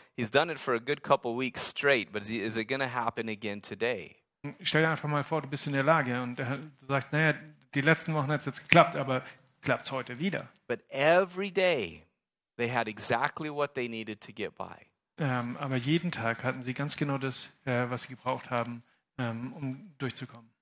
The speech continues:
Speaker 1: Because his grace is sufficient, and his provision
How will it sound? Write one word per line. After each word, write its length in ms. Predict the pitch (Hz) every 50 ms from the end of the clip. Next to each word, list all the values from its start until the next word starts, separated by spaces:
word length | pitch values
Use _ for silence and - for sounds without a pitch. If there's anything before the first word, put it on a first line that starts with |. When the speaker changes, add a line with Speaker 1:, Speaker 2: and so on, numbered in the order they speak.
| _ -
Speaker 1:
Because 440 | 135 - - 139 131 120 - - 131
his 340 | 120 110 101 - - - - _ _ _ _ _ _ -
grace 760 | - 117 123 143 151 147 113 95 - - - - - - - _ _ _ _ _ _
is 160 | - 147 - -
sufficient, 640 | - 226 - - - 160 151 - - 101 92 85 -
and 200 | 117 127 120 113
his 220 | 113 110 104 -
provision 840 | - - - 131 117 107 - - 156 170 160 143 - 110 95 85 82